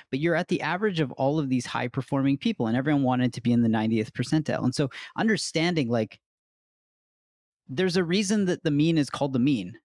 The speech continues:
because, like, we are all average, like, we're all average. And when you're the average of a group of people that are performing at a very high level, like, that's an incredible thing to be a part of. And it's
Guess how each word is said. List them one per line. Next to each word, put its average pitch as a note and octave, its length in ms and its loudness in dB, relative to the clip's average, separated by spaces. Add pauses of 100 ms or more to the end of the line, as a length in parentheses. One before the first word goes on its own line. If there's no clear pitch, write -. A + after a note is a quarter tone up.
(140)
because, E3 340 -2
like, D3+ 280 -2 (200)
we D#3 180 2
are F#3 280 0
all B2 320 -2
average, A#2+ 540 -6
like, B2+ 180 -2
we're C#3+ 120 -2
all F#3 260 -2
average. C3+ 600 -4 (320)
And C#3 380 0 (400)
when D#3+ 220 0
you're E3+ 220 2
the C#3 260 -2
average D#3+ 480 -2 (120)
of C3+ 340 0
a C3+ 140 -2
group C3+ 300 -2
of B2 100 -4
people C3+ 320 -2
that A#2+ 180 -2
are B2 80 0
performing D3+ 640 -2
at C3+ 80 -2
a C3 40 0
very D3 240 -2
high C#3 260 -4
level, C3+ 480 -2 (220)
like, E3 120 -2
that's G3 240 -4
an G#3+ 140 2
incredible F3 640 0
thing D3 260 0
to - 80 -2
be C#3 140 2
a - 40 -4
part B3+ 240 -2
of. A#2+ 140 -2
And C3 160 0
it's C3+ 260 -2